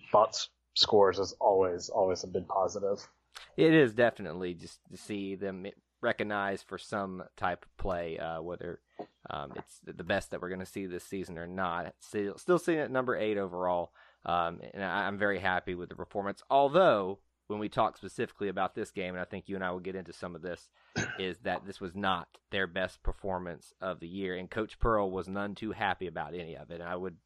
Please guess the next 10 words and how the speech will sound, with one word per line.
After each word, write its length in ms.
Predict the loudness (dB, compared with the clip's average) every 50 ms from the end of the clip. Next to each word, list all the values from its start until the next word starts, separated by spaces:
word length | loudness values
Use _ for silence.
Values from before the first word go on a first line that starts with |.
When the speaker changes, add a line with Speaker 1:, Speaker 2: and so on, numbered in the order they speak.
| -2 0
Speaker 2:
I 100 | 0 0
think 240 | 2 0 -4 -2 -2
you 60 | -2
would 80 | -2 -2
agree 200 | -2 -2 -4 -4
with 120 | -4 -8
that. 200 | -10 -12 -14 -14 -16 _ -20 _ _ _ _ _
Speaker 1:
Yeah, 280 | 6 8 10 10 8 6 4 -4 0 _
probably. 320 | 6 8 8 8 6 4 0 -4 -14 _ _ _ _
Speaker 2:
Well, 260 | -20 -20 -18 -18 -10